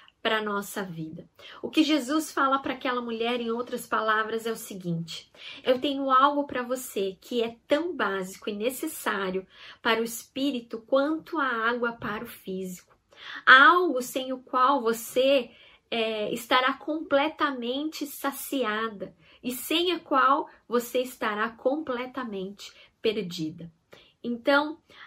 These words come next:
essa metáfora que Jesus usa com relação à água e à água viva que ele, que ele diz, ele está falando de algo muito mais profundo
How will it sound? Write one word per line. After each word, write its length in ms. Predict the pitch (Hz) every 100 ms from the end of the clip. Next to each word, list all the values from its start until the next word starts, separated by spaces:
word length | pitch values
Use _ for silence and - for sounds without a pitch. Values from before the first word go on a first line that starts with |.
| -
essa 240 | 247 254 269
metáfora 680 | 269 262 285 311 - 262
que 140 | 254 262
Jesus 560 | 240 233 240 262 196
usa 500 | 208 247 269 214 196
com 140 | 190 226
relação 800 | 233 233 220 - 247 262 254 262 - - -
à 520 | 220 226 226 254 294
água 280 | 277 214 202
e 140 | 202
à 80 | 214
água 380 | 214 269 277 254
viva 840 | 208 196 247 302 320 220 190 185
que 120 | - 226
ele, 280 | 208 190 -
que 80 | 254
ele 220 | 240 214
diz, 500 | 180 208 247 269 - - - - -
ele 140 | 269
está 160 | 269 285
falando 360 | 277 262 269 277
de 140 | 254
algo 260 | 254 277 254
muito 540 | 240 269 339 349 262
mais 420 | 233 240 277 269
profundo 800 | - 269 269 - - 240 240 240